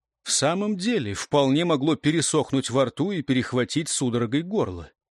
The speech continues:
Существовали и испытания гораздо более драматические. По мнению части ученых, они появились на севере Европы вместе с христианством. В некоторых случаях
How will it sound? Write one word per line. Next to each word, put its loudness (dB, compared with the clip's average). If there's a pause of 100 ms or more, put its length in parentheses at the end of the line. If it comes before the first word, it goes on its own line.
(600)
Существовали -2
и -4
испытания -2
гораздо 0
более 0
драматические. -4 (480)
По 2
мнению 4
части 2
ученых, 2
они 4
появились 2
на 2
севере 2
Европы 2
вместе 0
с -2
христианством. -2 (600)
В -2
некоторых -2
случаях -6